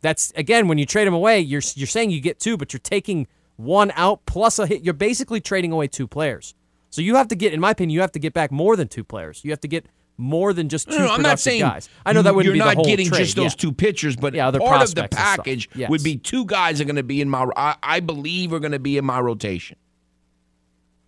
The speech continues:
Speaker 1: I think that's another reason it'd be so hard to trade him. His value is different than any guy you've ever traded
Speaker 2: Well,
Speaker 1: before
Speaker 2: all of
Speaker 1: because
Speaker 2: that
Speaker 1: it's
Speaker 2: is
Speaker 1: two
Speaker 2: true.
Speaker 1: players.
Speaker 2: All of that is absolutely true.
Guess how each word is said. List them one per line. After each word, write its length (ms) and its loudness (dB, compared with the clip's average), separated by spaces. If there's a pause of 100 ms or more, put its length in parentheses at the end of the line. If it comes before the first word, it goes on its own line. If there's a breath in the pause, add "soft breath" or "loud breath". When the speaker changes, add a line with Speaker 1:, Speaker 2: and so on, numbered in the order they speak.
(220)
Speaker 1:
I 60 -2
think 120 0
that's 180 2
another 220 0
reason 260 0
it'd 80 -2
be 60 -2
so 200 0
hard 180 2
to 40 -10
trade 300 -4
him. 60 -4
His 160 -2
value 480 2
is 100 -2
different 360 -4
than 120 -4
any 180 -4
guy 260 -2
you've 200 -6
ever 140 -6
traded 360 -2
Speaker 2:
Well, 100 0
Speaker 1:
before 200 -8
Speaker 2:
all 160 2
of 60 2
Speaker 1:
because 160 0
Speaker 2:
that 20 -2
Speaker 1:
it's 120 -4
Speaker 2:
is 60 -8
Speaker 1:
two 100 -2
Speaker 2:
true. 80 -6
Speaker 1:
players. 200 -2
Speaker 2:
All 100 0
of 60 0
that 180 0
is 140 -4
absolutely 640 -6
true. 260 -20